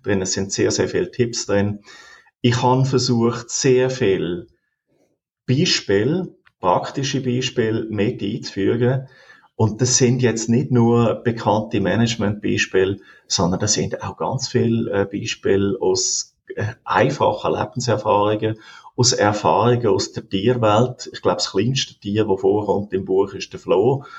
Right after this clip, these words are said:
Und das grösste ist der Elefant. Und zwischen denen gibt's auch noch ganz viele andere, äh, Beispiele. Das sind, das sind ganz viele Metaphern, die hoffentlich eingängig sind, die zum Denken anregen und wo natürlich auch für eine gewisse Kurzweiligkeit sollen suchen,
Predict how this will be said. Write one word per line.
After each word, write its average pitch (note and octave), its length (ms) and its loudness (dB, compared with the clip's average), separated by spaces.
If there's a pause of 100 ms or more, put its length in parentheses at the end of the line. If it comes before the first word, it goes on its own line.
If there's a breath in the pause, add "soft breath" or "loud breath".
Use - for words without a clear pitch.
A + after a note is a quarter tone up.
(140 loud breath)
Und G2+ 120 -6
das - 80 -4
grösste F#2+ 400 0
ist - 140 -6
der - 80 2
Elefant. G2 640 -2 (300 loud breath)
Und G#2+ 120 0
zwischen - 380 0
denen A2 260 2
gibt's G#2 200 -4
auch G2 120 0
noch F#2+ 80 -4
ganz G#2+ 300 0
viele F#2+ 220 0
andere, G#2+ 320 0
äh, G2+ 480 0 (100)
Beispiele. G2+ 520 -2 (440 loud breath)
Das A2+ 180 2
sind, A2+ 340 2
das A2 100 0
sind G#2+ 220 0
ganz F#2+ 300 0
viele G#2 160 0
Metaphern, G2 760 -2
die F#2 60 2
hoffentlich G#2 720 0
eingängig G2+ 540 -2
sind, F#2 380 -4 (360 loud breath)
die F#2+ 120 -2
zum F2 180 -4
Denken F2 460 -4
anregen F#2 500 -4 (240 loud breath)
und G2+ 160 2
wo A2 100 4
natürlich A2+ 400 0
auch E2+ 160 -2
für E2 120 -10
eine E2 100 -10
gewisse D#2 340 -6
Kurzweiligkeit - 880 -8
sollen C3 220 -8
suchen, - 440 -10